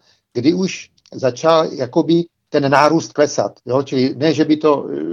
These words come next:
ne, že by to začalo klesat, ale ten nárůst se mírnil.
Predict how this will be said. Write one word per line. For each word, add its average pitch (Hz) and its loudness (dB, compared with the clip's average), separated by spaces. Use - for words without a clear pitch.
ne, 131 -4
že 139 0
by 147 -2
to 147 -4
začalo 123 -2
klesat, 135 -6
ale 135 -2
ten 135 -6
nárůst 123 0
se 127 -8
mírnil. 117 -4